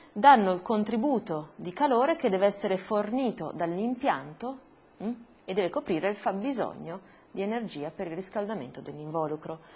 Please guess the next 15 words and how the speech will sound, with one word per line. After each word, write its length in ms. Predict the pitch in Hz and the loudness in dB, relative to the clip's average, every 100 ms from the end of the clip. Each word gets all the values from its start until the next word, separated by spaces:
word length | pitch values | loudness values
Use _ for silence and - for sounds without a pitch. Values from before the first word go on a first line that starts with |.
| - - | -20 -2
Questa, 600 | 277 262 262 247 208 - - | 2 4 8 8 8 2 -10
eh, 460 | - 190 190 185 185 | -2 2 2 2 0
energia 600 | 220 220 214 220 294 175 | 0 2 2 4 6 6
che 240 | - 233 | 4 4
esce 180 | 254 233 | 4 2
dal 140 | 170 170 | 0 0
sottosistema 680 | 202 185 202 - 240 214 160 | -2 -4 -4 -2 0 2 0
di 140 | 175 | 0
emissione 840 | 175 175 - - 247 214 156 147 - - - | -2 -2 -4 0 2 2 0 -6 -16 -20 -18
dell'impianto 680 | - 165 165 160 190 185 151 | -6 -4 -4 4 4 4 2
termico 400 | 202 175 156 156 | 2 2 0 -4
servizio 500 | 151 160 175 214 175 | -6 -4 -4 -4 -4
riscaldamento 920 | 151 - 208 233 320 175 160 - 254 254 - - - - | -6 -4 -2 0 0 -2 -6 -8 -8 -8 -16 -20 -20 0
è, 440 | 220 226 220 - | 6 6 4 0
eh, 400 | - 208 202 196 | 4 8 8 6